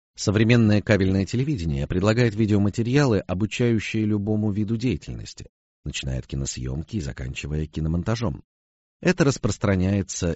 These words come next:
и на кинематограф. В две тысячи втором году Массачусетский технологический институт анонсировал проект Open Sourceware,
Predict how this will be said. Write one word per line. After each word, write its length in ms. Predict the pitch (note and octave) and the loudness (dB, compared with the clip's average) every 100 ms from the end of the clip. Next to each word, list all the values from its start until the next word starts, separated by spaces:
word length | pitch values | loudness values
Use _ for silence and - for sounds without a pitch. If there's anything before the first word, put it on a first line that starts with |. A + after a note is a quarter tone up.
| - | -4
и 160 | D2+ D2+ | -4 -4
на 100 | D2 | -4
кинематограф. 840 | C#2+ C#2+ C2 G#1 - - - - _ _ _ - | -6 -6 -6 -10 -14 -16 -20 -20 _ _ _ -6
В 100 | E2 | 0
две 160 | F#2 | 0
тысячи 300 | D#2+ D2 - | 0 -2 -6
втором 360 | - D2+ E2+ G2+ | -4 0 2 0
году 260 | D#2 D2 | 0 -2
Массачусетский 760 | D2 - D#2+ G2 - C2+ - C#2 | -2 -4 -6 -6 -8 -10 -10 -10
технологический 800 | D2+ D#2+ D#2 D#2+ D#2+ C2+ - D#2 | -8 -4 -4 -4 -6 -8 -6 -6
институт 580 | C#2+ - D#2 A2+ A2+ - _ _ | -6 -6 -4 -2 -4 -6 _ _
анонсировал 640 | - G2+ B2 - E3 C#3+ C3+ | 0 2 2 2 0 0 -2
проект 380 | A2 A2 - - - | 0 -2 -4 -10 -6
Open 260 | G2 - G#2+ | -6 -4 -6
Sourceware, 680 | - F#2 - A#2 F#2+ B1 | -4 -4 -4 -2 0 -2